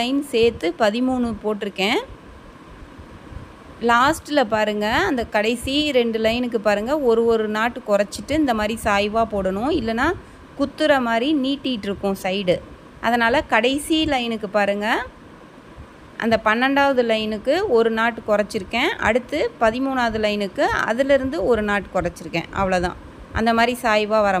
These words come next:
மாதிரி அது உங்களுக்கு காமிச்சிட்டேன். எப்பயும் போல அந்த கடைசியில உள்ளத வரிசையை first சொருகிடுங்க. அந்த கடைசியில மேல முடிச்ச இடம் இருக்குல்ல, அந்த ஆரம்பிச்சதும் முடிச்சதும் அதை first ரெண்டு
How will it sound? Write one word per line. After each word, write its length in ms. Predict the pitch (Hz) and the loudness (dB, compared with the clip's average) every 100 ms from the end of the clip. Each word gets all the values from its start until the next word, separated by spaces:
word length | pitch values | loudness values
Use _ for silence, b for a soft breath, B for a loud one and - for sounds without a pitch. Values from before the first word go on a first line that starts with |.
| 185 | -2
மாதிரி 200 | 185 302 | 0 0
அது 100 | 277 | 0
உங்களுக்கு 260 | 214 190 190 | -2 -4 -2
காமிச்சிட்டேன். 500 | 196 196 196 - 269 294 226 | -2 -2 -4 -4 -2 0 -2
எப்பயும் 340 | 262 277 254 | -2 -2 0
போல 240 | 226 208 285 427 B B B - | 0 2 0 -2 B B B -2
அந்த 120 | 226 214 214 | 0 2 2
கடைசியில 640 | 226 262 - 294 277 285 247 | 2 0 -2 -2 2 2 2
உள்ளத 320 | 226 220 214 208 196 190 180 - 208 | -2 2 2 2 0 0 0 0 2
வரிசையை 400 | 214 - 233 202 | 2 0 -2 0
first 340 | 196 - 269 - | -4 -6 -12 -4
சொருகிடுங்க. 540 | 220 208 196 175 175 208 370 - - - - - - - - - - | -2 -2 -2 -2 0 0 -2 -4 -20 -20 -20 -20 -20 -20 -20 -20 -8
அந்த 100 | 214 214 220 | -2 0 2
கடைசியில 540 | 226 247 269 262 254 320 415 240 | 2 0 -4 -2 0 0 0 -2
மேல 300 | 226 233 233 208 - | 0 2 2 0 -6
முடிச்ச 260 | 214 233 - 262 | -6 -4 -2 2
இடம் 180 | 214 214 208 | 2 0 -2
இருக்குல்ல, 280 | 196 214 302 302 | -4 -2 0 0
அந்த 140 | 220 214 202 - | 0 0 0 0
ஆரம்பிச்சதும் 600 | 214 240 226 202 214 294 302 | 0 0 -4 -4 -4 0 -2
முடிச்சதும் 500 | 226 214 - 196 190 - - - - - - - - - | -4 -6 -4 -2 -2 -4 -14 -16 -18 -18 -18 -18 -8 -2
அதை 140 | 226 254 | 2 2
first 400 | 254 247 - 294 262 | 2 0 0 2 4
ரெண்டு 180 | 247 | 2